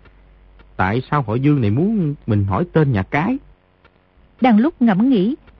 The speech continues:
Speaker 2: xa xa nhìn thủ pháp gieo xúc xắc của Giang Bách Thắng, chỉ thấy y nắm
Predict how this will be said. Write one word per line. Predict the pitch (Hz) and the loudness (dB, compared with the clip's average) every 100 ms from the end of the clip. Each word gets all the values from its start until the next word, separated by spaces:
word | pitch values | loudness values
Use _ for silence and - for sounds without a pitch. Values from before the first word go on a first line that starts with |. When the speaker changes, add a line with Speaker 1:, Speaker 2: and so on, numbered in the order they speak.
| - | -4
Speaker 2:
xa | 294 - | -4 -2
xa | 285 269 | -4 2
nhìn | 240 226 180 | 4 4 2
thủ | 214 196 | 0 -4
pháp | 294 370 - | -4 -6 -2
gieo | 240 | -2
xúc | 202 320 - | -2 -6 -6
xắc | 359 - | -8 -2
của | 208 208 | -2 0
Giang | 240 202 | 0 0
Bách | - - | -2 -4
Thắng, | 240 233 370 _ _ _ - | -2 0 -2 _ _ _ -2
chỉ | 214 | 0
thấy | 220 330 | 0 0
y | 277 247 | 2 2
nắm | 220 240 | 4 2